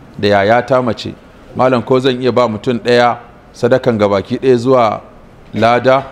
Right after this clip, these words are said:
Eh, ƙwarai kuwa. Sadaka, duk waɗannan kana iya ba da sadaka ka ce ladan ya kai gare su, sawa'un sadaka ce jariya, kamar ka yi abin da yana nan moriyarsa za a dinga ci, ko kuwa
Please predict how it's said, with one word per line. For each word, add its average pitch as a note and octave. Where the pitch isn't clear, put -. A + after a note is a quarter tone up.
Eh, C3
ƙwarai C3+
kuwa. G2+
Sadaka, C#3+
duk C#3+
waɗannan C3+
kana B2
iya B2
ba A#2+
da A2+
sadaka A#2+
ka G#2+
ce A#2
ladan A2
ya G2
kai A2
gare G2+
su, B2+
sawa'un B2
sadaka B2+
ce B2
jariya, B2+
kamar A2+
ka B2+
yi A#2+
abin A#2+
da A#2
yana A#2+
nan B2+
moriyarsa A2+
za A#2
a G#2+
dinga A#2
ci, C#3+
ko B2+
kuwa A#2+